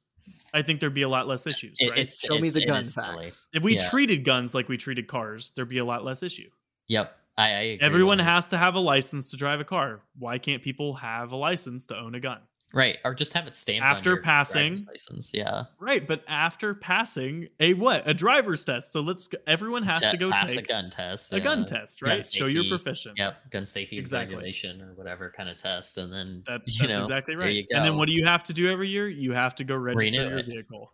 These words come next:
Speaker 1: right?
Speaker 2: Yep.
Speaker 1: You have to renew it.
Speaker 2: Yep.
Speaker 1: So, and then every so often you have to renew your driver's license too. And, like, I don't understand why there couldn't also be, like, a,
Speaker 2: And
Speaker 1: a,
Speaker 2: you can,
Speaker 1: if
Speaker 2: like,
Speaker 1: you're a
Speaker 2: register,
Speaker 1: first
Speaker 2: like,
Speaker 1: time
Speaker 2: re-register the gun online, just like you do cars now. You know what I mean? Like,
Speaker 1: If
Speaker 2: it's not
Speaker 1: you
Speaker 2: a
Speaker 1: are
Speaker 2: big
Speaker 1: a
Speaker 2: deal.
Speaker 1: first time homeowner,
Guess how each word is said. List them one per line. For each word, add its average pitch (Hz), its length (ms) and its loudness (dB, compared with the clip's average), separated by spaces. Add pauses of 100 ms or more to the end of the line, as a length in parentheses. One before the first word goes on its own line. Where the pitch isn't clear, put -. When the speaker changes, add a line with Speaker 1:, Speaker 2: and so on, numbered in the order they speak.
Speaker 1:
right? - 140 -2
Speaker 2:
Yep. 113 160 2
Speaker 1:
You 127 60 0
have 123 100 -2
to 139 120 -6
renew 131 300 -4
it. 104 140 -14 (440)
Speaker 2:
Yep. 98 100 -4
Speaker 1:
So, 117 200 -6
and 131 140 0
then 135 120 4
every 143 240 6
so 151 180 4
often 151 280 4
you 147 60 2
have 143 100 0
to 151 100 -8
renew 147 180 -4
your 151 140 -4
driver's 160 320 -6
license 123 400 -6
too. 127 180 -8 (320)
And, 151 180 -4
like, 160 240 2
I 147 180 6
don't 160 160 0
understand 147 480 -2
why 123 100 2
there 120 100 -2
couldn't 123 240 -4
also 123 320 -4
be, 123 160 -4
like, 120 160 -4
a, 113 180 -6 (220)
Speaker 2:
And - 80 2
Speaker 1:
a, - 20 8
Speaker 2:
you 147 80 6
can, 214 140 2
Speaker 1:
if 214 60 -2
Speaker 2:
like, 202 160 -4
Speaker 1:
you're 156 100 0
a 135 40 4
Speaker 2:
register, 127 280 2
Speaker 1:
first 127 240 0
Speaker 2:
like, 123 100 2
Speaker 1:
time 190 200 4
Speaker 2:
re-register 117 560 -2
the 117 80 -6
gun 113 180 -2
online, 110 420 -10
just - 160 -2
like 101 120 -6
you 101 80 -4
do 107 120 -6
cars 113 360 -4
now. - 280 -6
You - 120 -6
know 110 80 -2
what 110 60 -4
I 110 40 -6
mean? 107 180 -6
Like, 147 100 -2
Speaker 1:
If 135 80 -4
Speaker 2:
it's 147 120 -2
not 180 140 4
Speaker 1:
you 180 80 2
Speaker 2:
a - 20 2
Speaker 1:
are 151 60 2
Speaker 2:
big 143 180 2
Speaker 1:
a - 20 -8
Speaker 2:
deal. 151 240 -4
Speaker 1:
first 160 400 -4
time 165 300 0
homeowner, 123 540 -6